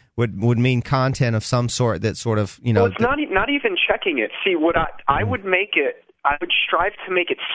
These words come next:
Speaker 2: so easy to use that would, it would be almost transparent. So all
Speaker 1: I
Speaker 2: you
Speaker 1: see.
Speaker 2: would do is you would download an installer from a website that,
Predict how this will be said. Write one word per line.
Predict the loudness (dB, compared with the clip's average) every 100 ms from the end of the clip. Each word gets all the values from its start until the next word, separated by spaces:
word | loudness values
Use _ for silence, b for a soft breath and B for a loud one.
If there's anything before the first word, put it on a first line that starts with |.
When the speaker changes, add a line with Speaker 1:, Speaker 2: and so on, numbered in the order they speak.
| 0
Speaker 2:
so | 2 0
easy | -2 -2 -2 0
to | 2
use | 2 0 2
that | 2
would, | 2 -6 -2
it | -2 0
would | -2
be | -2 0
almost | 0 0 -4 -2
transparent. | 0 0 -2 -6 -2 0 -2 -6 _ B B B B 0
So | 2 2
all | 0 0
Speaker 1:
I | -2
Speaker 2:
you |
Speaker 1:
see. | -2
Speaker 2:
would | -2 0
do | 2 2
is | 0 0
you | 0
would | 2
download | 2 0 0 -2
an | 0
installer | -2 -4 -2 0 2 0 -2 -4 _ _ -4 0
from | 2 0 -2 0
a | 0
website | 0 -2 -2 0 0 0
that, | 0 0